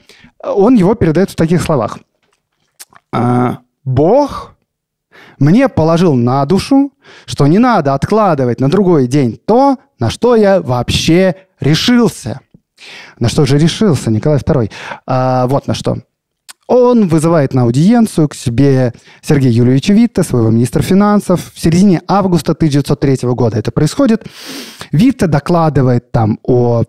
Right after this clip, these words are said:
финансах, о делах на Дальнем Востоке, о всём таком. Доклад заканчивается, Витте встаёт, собирается уходить, и тут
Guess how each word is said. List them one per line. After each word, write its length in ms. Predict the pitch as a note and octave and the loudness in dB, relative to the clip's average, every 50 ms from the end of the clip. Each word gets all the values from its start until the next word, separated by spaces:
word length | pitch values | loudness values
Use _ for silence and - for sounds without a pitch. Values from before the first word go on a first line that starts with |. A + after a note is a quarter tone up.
| _ | _
финансах, 960 | _ - A2+ A#2 D#3 G#3 A#3 A3+ A3+ G#3+ G3 - - F3+ E3+ E3+ D#3+ - - | _ -2 0 2 2 2 2 2 2 0 0 0 0 0 0 0 -2 -2 -2
о 60 | B2+ | -2
делах 300 | B2 C3+ C#3 C3+ B2 - B2+ | 0 0 0 -2 -2 -2 -2
на 100 | B2 A2 | -2 -2
Дальнем 220 | B2 A#2 A#2 A#2 | 0 0 0 0
Востоке, 600 | A#2 C#3 C#3 - - C4 A#3+ A3 - - E3 D#3+ | -2 -2 -4 -2 -2 0 0 0 0 0 0 0
о 140 | D#3 C3 A#2+ | 0 -2 -4
всём 180 | - - A2+ A2+ | -4 -6 -6 -4
таком. 380 | D#3 D#3+ - A#3+ A#3+ A#3+ A3+ - - - - - - - - _ _ _ - | -4 -2 0 0 2 0 0 -4 -10 -20 -20 -20 -20 -20 -20 _ _ _ -6
Доклад 280 | C#3+ - - C#3 B2 | -4 0 0 0 0
заканчивается, 720 | A#2 A#2 - F#3 B3 A#3+ - A#3+ G#3+ G#3+ G#3 - G#3 G3 F3+ - _ _ | -2 -2 0 2 0 2 2 0 0 0 0 -2 -2 -4 -4 -6 _ _
Витте 260 | - A#2+ A#2+ - - G2+ | -4 -2 -2 -2 -2 -6
встаёт, 500 | - - - B2+ B2+ F3 A#3+ A#3+ - _ _ | -4 -2 0 2 2 2 0 0 -4 _ _
собирается 360 | - A#2+ A2+ A#2 A2 - B2 | -2 -2 0 -2 -2 -4 -2
уходить, 340 | - D3+ F3+ C4 C4+ - - _ _ _ | 0 2 2 2 0 -2 -6 _ _ _
и 60 | - F#3 | -4 0
тут 320 | - D#4 D#4+ - - | 0 0 0 -2 -6